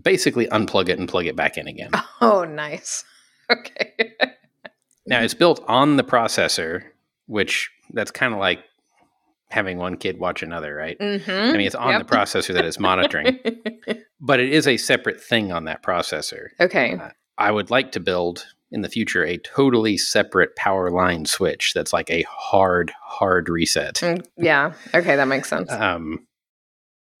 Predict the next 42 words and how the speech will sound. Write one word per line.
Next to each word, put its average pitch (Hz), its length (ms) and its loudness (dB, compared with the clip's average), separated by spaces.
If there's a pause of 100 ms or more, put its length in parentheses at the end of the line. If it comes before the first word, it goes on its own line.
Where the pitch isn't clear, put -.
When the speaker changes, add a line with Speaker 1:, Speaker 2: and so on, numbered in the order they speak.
(760)
Speaker 1:
but 123 160 0
yeah, 147 140 6
that's, 104 340 0
and, 117 200 0
you 104 80 -2
know, 101 40 -4
we 110 100 -2
used 127 180 0
to 104 200 2
say 101 320 0
that, 90 260 -2 (560)
uh, 78 300 0 (840)
when 110 200 2
you 87 320 -6 (500)
basically 117 340 0
reset 95 440 -2
that 90 180 0
timer 92 340 -2
on 85 80 -8
the 78 100 -8
watchdog, 92 640 -2 (140)
y-, - 320 -18
you 98 160 -2
would 90 120 -2
call 87 180 2
it - 120 -8
kicking 90 340 -2
the 85 80 -2
dog, 82 300 0
but 80 120 -6
that 90 140 0
became 85 320 -6
inappropriate. 82 640 -2
Speaker 2:
<laughs> - 60 -12 (1080)
Speaker 1:
Uh, 92 140 2
so - 140 -2
now 90 100 2
it's 95 100 -2
called - 220 0
petting 90 280 0
the 80 60 -2
dog. 82 300 0